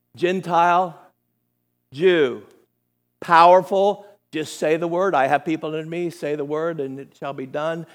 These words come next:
We know the story in Luke nineteen of the widow who could not get her justice, what she was rightfully owed, because she had no power. Uh, so on a,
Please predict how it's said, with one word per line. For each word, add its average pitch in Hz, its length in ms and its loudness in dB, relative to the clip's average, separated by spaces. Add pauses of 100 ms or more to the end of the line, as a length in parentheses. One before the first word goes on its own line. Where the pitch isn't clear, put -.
(240)
We 123 140 -10
know 135 160 -6
the 131 80 -10
story 151 420 -6
in 135 140 -6
Luke 151 160 -6
nineteen 147 480 -10
of 131 80 -14
the 127 40 -10
widow 147 300 -6
who 143 80 -6
could 208 220 -8
not 226 260 -6
get 220 140 -6
her 196 260 -6
justice, 196 760 -8
what 190 220 -8
she 240 160 -16
was 208 180 -6
rightfully 214 480 -4
owed, 214 320 -4 (380)
because 190 240 -12
she 185 120 -12
had 196 200 -8
no 202 100 -6
power. 208 600 -8 (1300)
Uh, 165 200 0
so 185 260 -6
on 180 100 -2
a, 170 120 -4